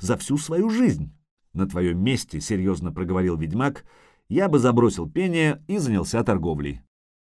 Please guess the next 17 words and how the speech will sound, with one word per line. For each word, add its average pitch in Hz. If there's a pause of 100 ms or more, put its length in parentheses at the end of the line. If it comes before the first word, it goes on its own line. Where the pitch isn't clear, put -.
Попроси, 185
может, 117
возьмет 110
тебя 110
в 104
ученики». 107 (920)
«Ведьмак», 87 (400)
Телико 107
потянул 92
его 92
за 92
рукав. 95 (640)
«Скажи, 90
чем 214
можно 117
тебя 85 (440)
отблагодарить?» 120